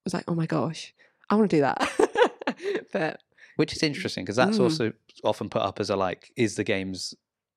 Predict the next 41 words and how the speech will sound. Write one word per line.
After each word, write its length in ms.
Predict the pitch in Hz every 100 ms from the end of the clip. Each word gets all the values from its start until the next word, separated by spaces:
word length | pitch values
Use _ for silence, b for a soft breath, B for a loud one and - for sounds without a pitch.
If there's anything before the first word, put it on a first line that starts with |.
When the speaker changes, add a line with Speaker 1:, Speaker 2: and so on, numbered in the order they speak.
| _
Speaker 2:
does 160 | 110 98
it 100 | -
discourage 540 | 110 - 110 107 -
people? 380 | - - - -
Is 120 | - 170
Speaker 1:
Yeah, 140 | 185
Speaker 2:
it 40 | 190
too 140 | 185
Speaker 1:
yeah. 80 | 180
Speaker 2:
much 480 | 185 175 156 - -
sort 180 | - 98
of 60 | -
thing? 160 | 101
But 100 | 95
I 60 | 113
think 180 | - 107
there's 140 | 101
just 200 | 113 101
as 80 | 101
many 140 | 98
people 260 | 95 98 92
that 40 |
watch 180 | 95 90
it 60 | 98
and 100 | 101
go, 220 | 95 90
Speaker 1:
I 40 | 202
think 140 | 220
it's 80 | 175
so 160 | -
Speaker 2:
like, 80 | 185
Speaker 1:
inspiring. 440 | 175 - 127 131 117
Speaker 2:
"I 140 | 113
know 320 | 117 120 117
I 80 | 107
never 320 | 104 104 104
be 100 | 104
able 100 | 98
to 100 | -
do 120 | 90 92
that, 260 | 92 90